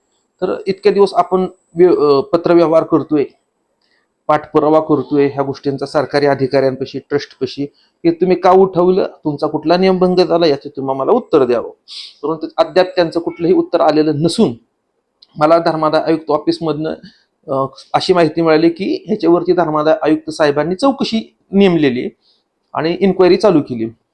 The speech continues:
इन्क्वायरीला संबंधित, अ, सात तारखेला इन्क्वायरीची तारीख झाली, सात तारखेला, सात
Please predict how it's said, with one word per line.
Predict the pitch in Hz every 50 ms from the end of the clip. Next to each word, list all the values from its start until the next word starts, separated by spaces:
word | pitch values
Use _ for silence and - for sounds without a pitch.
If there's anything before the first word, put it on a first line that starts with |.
| _ _ -
इन्क्वायरीला | - 180 180 180 - 208 220 220 226 202 196 202 214 208 202 - _ _ _ _ _ _ _
संबंधित, | - - 190 196 202 208 208 202 202 190 214 208 - - -
अ, | 202 202 196 196 190 190
सात | 190 220 214
तारखेला | 214 - 214 202 190 202 202 202
इन्क्वायरीची | 202 202 196 190 196 185 185 180 175 180
तारीख | 170 - 175 170 170
झाली, | 165 160 165 135 131 147 170 165 _ _ _ _ _ _ _ _ _ _ _ _ _ _ _ _ _ _ _ _
सात | - - - 151 156 -
तारखेला, | 156 - 156 143 131 123 - 131 127 131 131 -
सात | - - 156